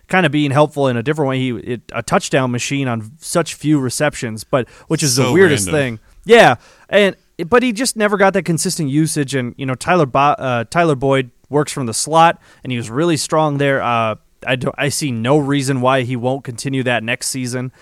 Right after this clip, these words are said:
Speaker 1: He kinda fits the mold of, uh, a third-year breakout, which is, which used to be the norm for wide receivers and entering the N F L, and we kinda got spoiled by a couple of good classes like twenty, um,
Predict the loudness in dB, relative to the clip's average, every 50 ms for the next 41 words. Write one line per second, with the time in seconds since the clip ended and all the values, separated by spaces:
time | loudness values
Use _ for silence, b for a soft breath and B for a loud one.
0 | b b b b b b b b b _ _ _ -4 -4 0 2 4 4 4 2
1 | 0 0 -2 -2 0 -2 -2 -2 0 0 2 2 4 2 2 0 -2 -2 0 2
2 | 2 2 0 -2 -10 _ _ -10 -6 -2 -2 0 0 -2 -2 -4 -6 -6 -4 -2
3 | 0 0 0 0 0 -2 -2 -2 -2 -2 -2 0 0 0 2 2 2 2 0 -4
4 | -4 -4 -6 -6 -8 -12 -2 -2 0 0 0 2 4 4 4 4 2 0 -2 0
5 | 0 0 0 0 2 4 4 4 4 2 -2 -4 -4 -2 0 2 2 2 0 -2
6 | -4 -4 -4 -2 -2 -2 -4 -4 -6 -10 b b b b b b b -12 -6 -4
7 | -2 -2 -2 -4 -6 -4 -4 -4 0 0 0 0 0 0 -2 -2 -2 -2 -4 -2
8 | 0 0 2 2 2 2 0 -4 -2 -2 -2 0 0 0 -2 -2 -6 -4 0 0
9 | 2 2 0 0 -2 -2 -2 -2 -4 -6 -4 -4 -6 -4 -4 -4 -4 -4 -4 -8
10 | -8 -4 -2 -2 -2 -2 -4 -6 -6 -6 -8 -10 -10 -8 -8 -6 -6 -4 -4 -6
11 | -8 b b b b b b b b -4 -2 -2 0 0 -2 -4 -6 -6 -8 -10
12 | -12